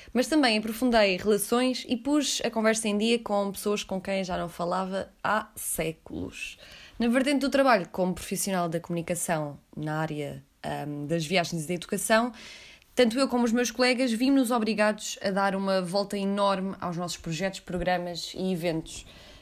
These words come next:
Eh, no fundo, decidimos adaptar-nos. Eh, do físico passámos ao online, criámos lives, webinars e chegámos a pessoas que nunca teríamos chegado se não tivéssemos feito as coisas desta forma. Tivemos também de adiar eventos, claro,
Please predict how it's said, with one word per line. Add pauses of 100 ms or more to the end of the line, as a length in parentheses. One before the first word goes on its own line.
(120)
Eh,
no
fundo,
decidimos
adaptar-nos. (500)
Eh,
do
físico
passámos
ao
online,
criámos
lives,
webinars
e
chegámos
a
pessoas
que
nunca
teríamos
chegado
se (280)
não
tivéssemos
feito
as
coisas
desta
forma. (540)
Tivemos
também
de
adiar
eventos,
claro,